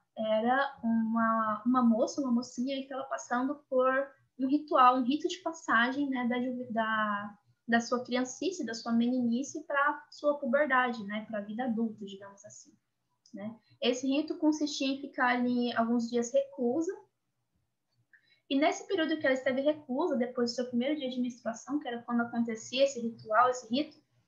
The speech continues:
é, ela se apaixonou pela lua. Lua, que é Jaci, no caso, né? Ela ficava ali, as pessoas perceberam que ela, depois daquele ri-,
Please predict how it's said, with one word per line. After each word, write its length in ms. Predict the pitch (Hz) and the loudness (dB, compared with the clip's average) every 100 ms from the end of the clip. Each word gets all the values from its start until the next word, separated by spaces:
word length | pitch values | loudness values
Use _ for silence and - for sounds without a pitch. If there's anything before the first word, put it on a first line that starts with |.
| _ - - _ - - | _ -20 -20 _ -6 6
é, 500 | 226 233 226 220 226 | 10 10 10 8 6
ela 160 | 285 | 6
se 120 | 302 | 6
apaixonou 440 | 330 330 320 311 294 | 4 4 4 4 6
pela 220 | 311 311 | 6 6
lua. 380 | 359 311 285 285 - _ _ _ _ _ _ - - - - | 6 6 4 0 -12 _ _ _ _ _ _ -18 -18 -10 0
Lua, 380 | 262 294 277 | 4 8 6
que 140 | 285 254 | 6 4
é 100 | 233 | 4
Jaci, 560 | 240 247 - 311 381 - | 4 2 2 2 2 -2
no 100 | 233 | -4
caso, 420 | - 254 330 294 | 2 4 4 2
né? 220 | 269 - - _ - - _ _ _ - | 0 -2 -8 _ -20 -20 _ _ _ 6
Ela 300 | 262 277 285 | 8 8 4
ficava 400 | 302 285 269 277 | 4 8 8 6
ali, 360 | 269 269 269 | 4 0 0
as 140 | 262 - | -2 0
pessoas 320 | 269 285 277 | 0 2 2
perceberam 760 | - 302 - 240 233 277 277 262 | 4 2 2 2 6 8 6 2
que 100 | 262 | -2
ela, 360 | 240 247 220 | 2 4 4
depois 380 | 220 247 254 254 | 2 0 4 4
daquele 260 | 254 247 240 | 2 -2 -4
ri-, 200 | 247 | -6